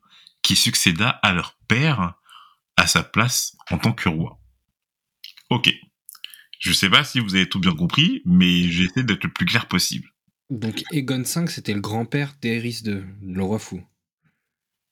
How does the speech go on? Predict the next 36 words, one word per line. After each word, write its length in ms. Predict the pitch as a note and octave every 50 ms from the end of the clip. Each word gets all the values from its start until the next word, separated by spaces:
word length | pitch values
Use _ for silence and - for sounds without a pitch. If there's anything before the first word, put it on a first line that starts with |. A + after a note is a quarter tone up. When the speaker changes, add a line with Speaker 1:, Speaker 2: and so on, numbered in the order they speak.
| _ _ - - - - - - - - - _ _ _ _ _ -
Speaker 1:
Aegon 280 | G#2+ G2 G2+ A2 G#2+ G2+
cinq 340 | - - D3 D#3+ D#3 -
était 180 | - - - A#2+
le 120 | G2+ F#2
grand-père 680 | F2+ E2 - - - A#2+ A#2 A#2 - C#3 C#3+ D3 C#3 A#2+
d'Aerys 400 | F#2+ E2+ A2+ A#2 A#2 A2+ G2+ E2+ -
deux, 140 | F2+ E2+ E2 - -
exactement. 640 | F#2+ E2+ F2+ E2+ G#2+ - - - F#2+ D#2+ D#2 D2+ - - _ _ _ _ - - - - -
Et 80 | A#2+ A2+
Speaker 2:
Donc 100 | A#2 -
Speaker 1:
ce 60 | G#2
Aegon 100 | F#2 -
Speaker 2:
Maître 240 | - G#2 G2+ G2+ C3+
Aemon 240 | A#2+ C3+ D3+ D#3+ D#3
est 80 | B2+
le 140 | A2 A2+ G#2+
grand-oncle 580 | G#2 G#2 A#2 B2 B2 - - D3 D3 - C3+ A#2
du 100 | A#2 A2+
roi 200 | G2 G#2+ A2 A2
fou. 260 | - - A2 G2+ F#2+ _ _ _ _ _ _ _ _ _ _ _ _ _ _ _ _ _ - - - - - - -
Speaker 1:
Oui, 340 | - - F2 E2 F2+ A#2 D3+
c'est 140 | - -
ça. 180 | - - - - _ _ _ -
<laughs> 100 | - - - - - - A#2 -
Oui, 60 | D3 C3
non, 100 | G#2+ F2+
Speaker 2:
Voilà, 180 | F2+ B2+ G#2
Speaker 1:
mais 60 | E2+
Speaker 2:
ok, 280 | - - - G#2 G2 -
très 180 | - - - -
bien. 80 | _ _ _ _ _ -
Speaker 1:
Et 80 | A2 G#2
du 140 | F#2+ G2
coup, 260 | G2 - F#3+ - - -
Aegon 340 | A#2 A#2+ G#2+ F#2+ G2+ F2+ F2+
cinq, 460 | - - - C3+ F3 G3+ G3+ - -